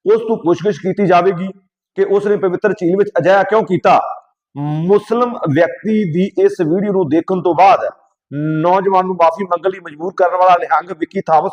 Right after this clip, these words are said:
ਗੁੱਸੇ ਵਿੱਚ ਆ ਗਿਆ ਹੈ। ਨਿਹੰਗ ਸਿੰਘ ਨੇ ਕਿਹਾ ਕਿ ਹਰ ਧਰਮ ਦੇ ਆਪਣੇ ਨਿਯਮ ਅਤੇ ਸੀਮਾਵਾਂ ਹੁੰਦੀਆਂ ਹਨ। ਮੈਂ ਵੀ ਹਰ ਧਰਮ ਦਾ ਸਤਿਕਾਰ ਕਰਦਾ ਹਾਂ, ਪਰ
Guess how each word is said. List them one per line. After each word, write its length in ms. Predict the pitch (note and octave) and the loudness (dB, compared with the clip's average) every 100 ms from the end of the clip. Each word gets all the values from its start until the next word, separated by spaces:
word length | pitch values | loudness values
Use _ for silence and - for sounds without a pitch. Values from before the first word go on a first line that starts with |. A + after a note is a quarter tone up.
| C3+ | -4
ਗੁੱਸੇ 240 | C#3+ F#3 | -2 -2
ਵਿੱਚ 140 | G3 | -2
ਆ 160 | E3 D#3+ | 2 2
ਗਿਆ 160 | E3 F#3+ | 2 0
ਹੈ। 160 | E3+ F3+ _ _ _ - | -2 -6 _ _ _ -8
ਨਿਹੰਗ 260 | E3 F#3 F#3 | 0 0 0
ਸਿੰਘ 200 | G#3+ G#3+ | 0 2
ਨੇ 100 | G3+ | 2
ਕਿਹਾ 220 | G#3 G#3 | 4 4
ਕਿ 160 | - | 2
ਹਰ 340 | F3 D#3 G3+ G3+ - _ _ - | 2 4 4 0 -6 _ _ -4
ਧਰਮ 320 | E3+ F#3+ G3+ | -4 -2 0
ਦੇ 120 | F#3+ - | 2 4
ਆਪਣੇ 280 | E3+ - G3 | 2 2 -2
ਨਿਯਮ 280 | F3 F3 F#3+ | 0 0 0
ਅਤੇ 140 | F#3 | 0
ਸੀਮਾਵਾਂ 380 | F#3 E3+ D#3+ F#3 | -2 -2 0 0
ਹੁੰਦੀਆਂ 280 | F3 E3 F#3 | -2 -4 -4
ਹਨ। 160 | E3 G#2 - _ _ - | -2 -6 -18 _ _ -10
ਮੈਂ 320 | D3+ F#3 G3+ | 0 2 2
ਵੀ 120 | A#3+ | 0
ਹਰ 180 | E3 E3+ F3 | 2 2 2
ਧਰਮ 180 | F3+ C#3 | -2 2
ਦਾ 100 | F3 | 0
ਸਤਿਕਾਰ 380 | F3 - D#3 | -2 0 2
ਕਰਦਾ 320 | D#3 F3 D#3+ F#3+ | 4 2 2 0
ਹਾਂ, 180 | G3 | 0
ਪਰ 320 | G#3 - F#3+ | -2 2 2